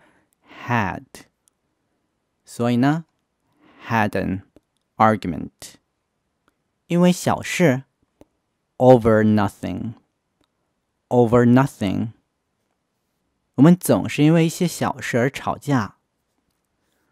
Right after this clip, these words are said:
We are always having an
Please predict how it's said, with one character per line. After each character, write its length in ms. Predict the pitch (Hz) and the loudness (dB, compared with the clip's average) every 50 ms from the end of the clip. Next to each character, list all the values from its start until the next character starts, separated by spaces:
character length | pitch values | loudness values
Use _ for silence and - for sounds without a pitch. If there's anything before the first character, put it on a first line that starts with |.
| _ _ _ _ _ _ _ _ | _ _ _ _ _ _ _ _
We 560 | _ 117 113 113 113 127 135 143 151 165 175 - - _ _ _ _ _ _ _ _ _ _ | _ -10 -8 -4 0 0 2 2 0 -2 -4 -6 -10 _ _ _ _ _ _ _ _ _ _
are 240 | - 117 113 - - _ | -2 -2 -2 -2 -4 _
always 600 | 127 131 139 143 131 113 104 95 101 104 - - - - - | 2 4 6 6 4 4 0 -4 -6 -8 -12 -16 -20 -20 -12
having 320 | - 110 110 98 110 107 107 | -8 -8 -6 -6 -4 -4 -4
an 120 | 107 98 | -4 -4